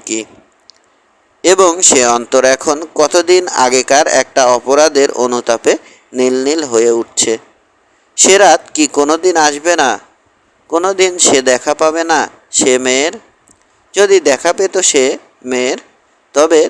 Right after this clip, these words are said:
তার পাশে মাথা গুঁজে সে কাঁদতে পারত।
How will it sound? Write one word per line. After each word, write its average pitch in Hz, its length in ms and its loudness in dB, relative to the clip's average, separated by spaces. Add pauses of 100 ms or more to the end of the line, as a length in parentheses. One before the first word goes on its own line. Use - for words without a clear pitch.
তার 117 240 0
পাশে 117 400 0 (280)
মাথা 127 320 0
গুঁজে 165 380 0
সে 147 360 2
কাঁদতে 117 420 -2
পারত। 110 480 -6